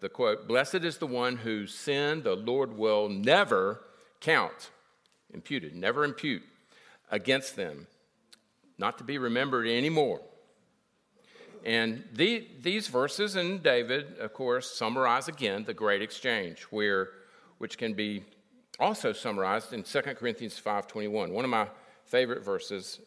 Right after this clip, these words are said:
in Scripture. "He made him to be sin who knew no sin, so that in him we might become the righteousness of God."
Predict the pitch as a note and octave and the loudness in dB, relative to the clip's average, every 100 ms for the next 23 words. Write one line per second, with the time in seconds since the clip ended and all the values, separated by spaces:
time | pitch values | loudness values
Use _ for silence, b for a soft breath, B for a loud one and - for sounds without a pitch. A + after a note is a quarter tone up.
0 | - G2+ - - F#2+ - E2+ - C3+ C#3 | -14 -12 -6 -2 -2 -2 -6 -2 0 4
1 | C3 A2 F3+ G3 F3+ D3+ D#3+ - A2+ F#2 | 2 2 0 0 -2 -2 -4 -4 -4 -4
2 | F#2 - b b - A#2 A#2 D3+ C#3 A2 | -6 -10 b b -4 -2 0 0 2 0
3 | G#2+ G2 F2 F2+ - A2 G#2 G#2+ B2+ F#3+ | -2 -8 -8 -8 -4 -2 0 0 0 -4
4 | C#3 F#2 D#2+ F2+ - A#2 b - C3 G3 | -4 -6 -6 -12 -20 -20 b -8 -4 -4
5 | C#3 F2+ E2+ - - G2+ F#2+ F#2+ F2+ F#2+ | -4 -6 -8 -12 -8 -6 -6 -6 -6 -4
6 | F#2+ - - F#2+ - - F#2+ D#2+ | -6 -8 -14 -12 -12 -8 -4 -4